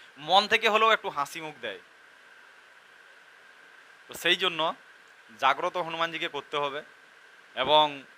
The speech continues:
প্রতিষ্ঠা মন্দিরে আপনাদের যে অখণ্ড প্রদীপের কথা বলে থাকি বা বিভিন্ন আকন্দ পাতার যে টোটকা বলে থাকি, তো সেইগুলা আপনারা প্রতিষ্ঠা মন্দিরেই করবেন। বাড়িতে মন্দির থাকতে পারে, কিন্তু বাড়িতে আপনি কিভাবে পূজা পাঠ করছেন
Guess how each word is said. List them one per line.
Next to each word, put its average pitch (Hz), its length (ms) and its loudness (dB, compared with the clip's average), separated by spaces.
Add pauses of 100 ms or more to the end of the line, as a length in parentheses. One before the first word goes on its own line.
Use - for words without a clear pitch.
(220)
প্রতিষ্ঠা 208 400 -2
মন্দিরে 185 300 0
আপনাদের 170 400 2
যে 165 280 4
অখণ্ড 160 360 -4
প্রদীপের 165 360 -6
কথা 156 220 -6
বলে 151 160 -2
থাকি 135 340 -4 (280)
বা 135 220 4
বিভিন্ন 147 340 -2
আকন্দ 160 340 0
পাতার 156 280 -2
যে 147 120 -6
টোটকা 143 280 -4
বলে 139 200 -4
থাকি, 123 340 -8 (340)
তো 135 80 -12
সেইগুলা 180 420 2 (280)
আপনারা 156 240 0
প্রতিষ্ঠা 156 400 -8
মন্দিরেই 165 340 -2
করবেন। 120 340 -8 (720)
বাড়িতে 151 320 0
মন্দির 160 280 -8
থাকতে 147 320 -4
পারে, 123 200 0
কিন্তু 139 200 -12
বাড়িতে 147 300 0
আপনি 151 200 -2
কিভাবে 143 340 -2
পূজা 139 240 -2
পাঠ 147 160 0
করছেন 135 360 -10